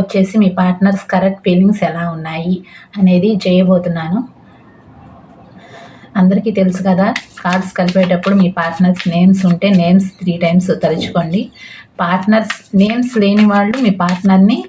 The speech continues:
ఊహించుకోండి, ఓకేనా? ఈరోజు వీడియో ఎవరైతే చూస్తున్నారో వాళ్ళ పార్ట్నర్స్ కరెక్ట్ ఫీలింగ్స్ ఎలా ఉన్నాయి?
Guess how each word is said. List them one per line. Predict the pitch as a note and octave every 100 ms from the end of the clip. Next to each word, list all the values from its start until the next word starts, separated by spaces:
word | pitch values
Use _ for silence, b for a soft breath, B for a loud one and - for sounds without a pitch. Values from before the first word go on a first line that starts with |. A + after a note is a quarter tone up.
| B B B B A3
ఊహించుకోండి, | A#3 G3 F3+ D#3+ C3 B2 - _ G#3+
ఓకేనా? | G#3 A#3 E4+ - _ _ - - _ - - - - G#3
ఈరోజు | F#3 F#3+ G3 F#3+
వీడియో | F#3+ G3+ G3 E3+
ఎవరైతే | F3+ F#3+ F#3+ F#3+
చూస్తున్నారో | F3 - F3+ D#3+ D#3 F3+ - G3+
వాళ్ళ | E3+ F3 E3+
పార్ట్నర్స్ | F3+ - F#3 F3+ - F3
కరెక్ట్ | F3+ -
ఫీలింగ్స్ | F3 E3+ F#3 F3 D3
ఎలా | E3 C3+
ఉన్నాయి? | C3+ C3+ -